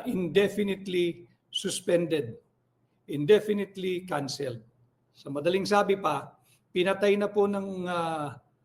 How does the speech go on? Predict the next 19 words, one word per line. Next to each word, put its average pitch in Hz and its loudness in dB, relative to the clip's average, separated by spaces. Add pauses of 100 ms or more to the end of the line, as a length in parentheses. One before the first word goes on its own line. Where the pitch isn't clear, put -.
(280)
Blue 185 10
Ribbon 196 4
ang 170 -6
pagdinig 143 -4
dito 180 -2
sa 175 -2
maanomalyang 160 -4
flood 170 -8
control 143 -8
funds, - -14 (480)
dito 190 2
sa 185 -2
ma-, 175 0
maanomalyang 156 -4
flood 156 -10
control 147 -8
projects 113 -14
dahil 135 -6
nando 170 4